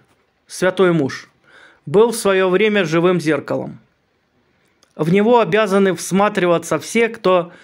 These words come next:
провидение Божие понимают неправильно или отрицают и предают тайнохулению. Аматий, потрудясь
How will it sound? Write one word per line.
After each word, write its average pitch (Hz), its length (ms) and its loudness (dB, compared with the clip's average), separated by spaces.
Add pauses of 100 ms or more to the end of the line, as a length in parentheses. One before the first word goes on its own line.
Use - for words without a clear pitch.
(240)
провидение 185 640 2
Божие 147 400 0
понимают 170 640 0
неправильно 170 920 -2
или 170 200 0
отрицают 165 720 0
и 156 40 2
предают 156 600 -2
тайнохулению. 170 960 0 (1120)
Аматий, 185 600 0
потрудясь 185 840 -2